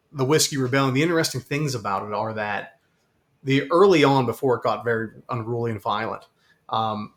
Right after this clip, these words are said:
the complaints these people had were legitimate complaints, which led to the creation of a second political party in, in, in the United States,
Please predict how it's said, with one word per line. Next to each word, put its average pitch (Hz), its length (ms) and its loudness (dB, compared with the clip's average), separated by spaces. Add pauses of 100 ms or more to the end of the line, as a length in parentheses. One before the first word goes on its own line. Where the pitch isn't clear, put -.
(140)
the 156 120 -2
complaints 156 460 0
these 180 180 -4
people 160 260 -6
had 143 220 4
were 123 120 -2
legitimate 131 520 -2
complaints, 123 720 -6
which 123 340 -6
led 139 380 0
to 143 160 -6
the 135 80 -2
creation 127 480 -4
of 117 120 -4
a 107 40 -4
second 156 460 -2
political 123 420 -6
party 117 480 -4
in, 107 160 -10
in, 117 340 -12
in 120 160 -8
the 117 60 -6
United 104 340 -8
States, - 600 -10